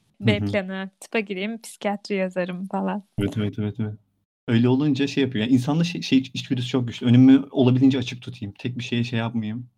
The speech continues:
Speaker 1: Neyse kaldığım yerden devam edeyim. O tercih döneminden sonra en son işte en güvenli seçeneği seçerek şeyi
Speaker 2: Hı hı.
Speaker 1: yazdım. Çapa Tıp Fakültesi. Şöyle ben şeyle başladım.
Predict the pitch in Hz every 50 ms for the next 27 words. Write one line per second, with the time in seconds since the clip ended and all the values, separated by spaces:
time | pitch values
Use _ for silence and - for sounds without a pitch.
0 | _ _ _ - 170 - 151 127 - 127 120 123 143 147 139 139 131 131 135 131
1 | 127 135 131 127 117 101 104 110 123 123 - 139 135 135 135 - - 143 135 135
2 | 131 135 135 135 139 139 139 - - 113 110 120 139 131 117 113 - - 117 117
3 | - - 131 120 120 113 110 104 104 104 - - 120 - 117 110 110 110 - 120
4 | 120 - 127 120 123 123 - _ _ _ _ _ _ _ _ _ _ - 120 117
5 | 113 117 113 110 101 110 104 - _ - 113 110 123 - 120 113 - 113 98 -
6 | - 101 98 - 117 117 - _ _ _ _ _ _ _ _ _ _ _ _ _
7 | _ - 120 - - 120 127 131 120 104 104 110 117 123 123 139 143 151 170 170
8 | 165 151 - - - 131 143 175 196 208 -